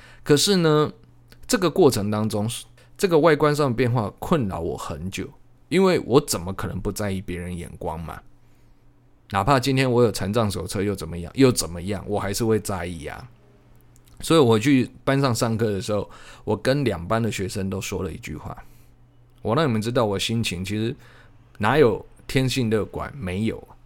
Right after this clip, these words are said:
我说：“同学们，谢谢你们等我，有你们在，谢哥可以重新再开始，你们是我最，最大、最温暖的后盾，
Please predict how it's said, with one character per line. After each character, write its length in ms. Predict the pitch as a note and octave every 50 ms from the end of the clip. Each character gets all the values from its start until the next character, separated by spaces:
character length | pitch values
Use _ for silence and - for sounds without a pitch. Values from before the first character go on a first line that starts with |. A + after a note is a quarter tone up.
| - - - - - -
我 100 | - A#2
说 420 | A#2+ C#3 C3 B2+ A#2 G#2 F2+ - -
：“同 160 | - A#2+ C3+ C3
学 100 | B2 G2+
们， 240 | G2 G2 D2 - - - - - _ - - _ - - - - - - -
谢 220 | - - E3+ D#3+
谢 140 | B2+ A#2 G2+
你 100 | F#2 F2+
们 180 | E2+ F2+ F2 D#2+ -
等 220 | - D#2 D#2 F2
我， 200 | F2 - - - - - - - - - - - - _ _ _ _ _ _ - - _ _
有 180 | - - A2+ D3+
你 120 | D#3 B2
们 180 | G2+ F#2+ F#2+ F#2+
在， 340 | - A#2+ G#2+ F#2+ F#2 E2+ - - - - - - _ _
谢 220 | - - B2+ A#2+
哥 160 | G#2 A2 A2+ G2
可 120 | - G2+
以 120 | F2+ F2
重 240 | - - G#2 G2+ G2+
新 180 | F#2+ G#2+ G2+ F#2+
再 100 | G#2+ G2
开 280 | - - - F2+ F2+
始， 200 | F#2+ - - - - - - - _ _ _ _ _ _ _ _ _ _ _ _ -
你 100 | - G2+
们 160 | G2+ G2+ G2
是 80 | G2 A#2+
我 160 | A#2 G2 D#2+
最， 420 | - - A2+ A2 G#2 F#2 E2+ - - - _ _ _ - _ _ - -
最 180 | - A2+ G#2+
大、 320 | F#2+ - G#2 F#2+ E2+ - - - -
最 160 | - A2+ G#2
温 200 | G2+ G2+ G2+ G2
暖 160 | F#2+ - B1+ C2
的 80 | -
后 240 | A#2 - - G2 D#2+
盾， 200 | - - F#2 -